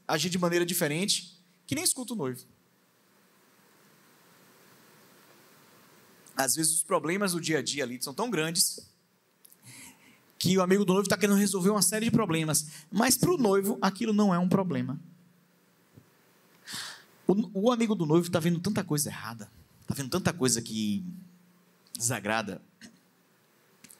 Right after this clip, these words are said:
que fala, "Ah, eu tenho que dar um jeito nisso. Ah, eu vou ter que corrigir essa noiva. Não tem jeito. Não, essa noiva tá, <coughs> essa noiva tá demais, não tem condição." Eu acho que essa noiva aqui nem serve pro noivo, já pensou?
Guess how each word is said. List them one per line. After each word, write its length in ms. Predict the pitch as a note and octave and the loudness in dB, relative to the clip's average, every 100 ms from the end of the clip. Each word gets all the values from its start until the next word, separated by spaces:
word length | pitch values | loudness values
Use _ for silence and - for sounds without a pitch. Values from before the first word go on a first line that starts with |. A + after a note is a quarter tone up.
| - - - - | -20 -20 -20 -4
que 100 | - | 0
fala, 220 | - C3 | 2 2
"Ah, 40 | C3 | 0
eu 40 | |
tenho 120 | C#3 | 0
que 60 | C3+ | 0
dar 80 | C#3 | 0
um 40 | |
jeito 200 | C3 B2 | 0 -2
nisso. 420 | D#3 A2 - - _ _ - | -4 -2 -4 -8 _ _ -4
Ah, 120 | C#3 | -2
eu 40 | |
vou 100 | D3 | 2
ter 100 | E3 | 2
que 60 | E3 | 4
corrigir 280 | G3 F#3 E3+ | 4 4 0
essa 160 | D3+ | 0
noiva. 340 | B2 G2+ G2 G2+ | -2 -2 -4 -4
Não 120 | - | -4
tem 140 | E3 C3 | 0 0
jeito. 320 | G#2 F#2+ - | -2 -6 -4
Não, 120 | C3+ | -2
essa 180 | C3+ F3 | 0 0
noiva 260 | D3 F3 G#3 | 0 0 0
tá, 340 | D#3+ D#3+ - - - _ _ _ _ - | 0 0 -4 -12 -20 _ _ _ _ -10
<coughs> 1160 | - - - - - _ _ _ _ _ - | -8 -8 -12 -16 -18 _ _ _ _ _ -8
essa 200 | - - | -2 0
noiva 180 | C#3 D3+ | 0 -2
tá 80 | D#3+ | -2
demais, 420 | F#3+ B2+ B2+ C#3+ | -2 -2 0 -2
não 140 | D3+ | -4
tem 180 | F3 G3+ | -4 -4
condição." 400 | B3 F#3+ G2+ F2 - _ _ _ _ _ _ _ _ - - - - | -2 -2 -2 -6 -12 _ _ _ _ _ _ _ _ -20 -20 -20 -4
Eu 200 | - F#3+ | 0 2
acho 200 | F3 - | 2 2
que 60 | A3 | 0
essa 180 | G#3+ G3 | 0 4
noiva 280 | E3 F#3 | 2 4
aqui 320 | F3 F3 F3+ G#3 | 2 2 2 4
nem 180 | D4 | 4
serve 320 | F#4+ B3+ A3+ A3 | 2 2 2 2
pro 120 | B3 | 4
noivo, 300 | G3 C3 A2 | 4 2 0
já 120 | F3+ | 0
pensou? 360 | E3+ F#3 F3 | 0 2 0